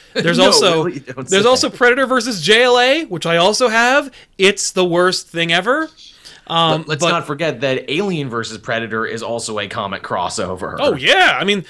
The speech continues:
Speaker 2: there's a cro-, there's a crossover, Alien versus Predator versus Terminator.
Speaker 1: Wow.
Speaker 2: It's worse than awful.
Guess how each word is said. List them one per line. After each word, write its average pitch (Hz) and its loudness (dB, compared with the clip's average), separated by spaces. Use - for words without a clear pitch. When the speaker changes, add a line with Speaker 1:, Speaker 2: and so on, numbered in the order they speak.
Speaker 2:
there's 226 4
a 214 6
cro-, 202 -2
there's 226 0
a 285 -4
crossover, 214 2
Alien 233 0
versus 202 -2
Predator 185 0
versus 156 -6
Terminator. 123 -8
Speaker 1:
Wow. 80 -8
Speaker 2:
It's 247 -2
worse 185 2
than 143 -12
awful. - -18